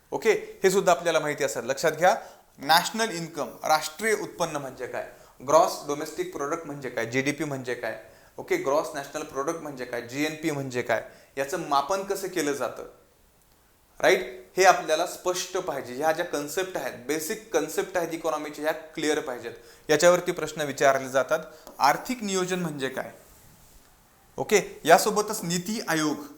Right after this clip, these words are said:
नीती आयोग पॉलिटीच्या दृष्टीने सुद्धा महत्त्वाचा आहे आणि इकॉनॉमिक्समध्ये सुद्धा नीती आयोगावरती प्रश्न विचारले जात असतात. ओके, किंवा जातील.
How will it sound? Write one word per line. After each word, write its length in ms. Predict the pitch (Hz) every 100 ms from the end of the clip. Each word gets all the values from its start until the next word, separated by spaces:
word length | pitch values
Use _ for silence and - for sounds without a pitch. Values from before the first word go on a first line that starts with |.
| -
नीती 260 | 160 180 240
आयोग 240 | 208 220
पॉलिटीच्या 680 | - - 165 190 - - 233
दृष्टीने 400 | 208 208 220 208
सुद्धा 200 | 196 196
महत्त्वाचा 480 | 196 190 190 185
आहे 220 | 165 170 - - - -
आणि 240 | 147 196 165
इकॉनॉमिक्समध्ये 840 | 151 180 185 202 208 165 147 165
सुद्धा 440 | 170 156 135 160 202 - - -
नीती 460 | 143 160 208 226 147
आयोगावरती 640 | 147 147 151 139 143 160
प्रश्न 480 | 165 151 139 147 170 160
विचारले 760 | 135 127 139 131 135 151 143 131
जात 520 | 131 127 135 - 131
असतात. 460 | - 123 - - - - -
ओके, 220 | - 190 196 - - 151
किंवा 120 | 151
जातील. 420 | 135 127 -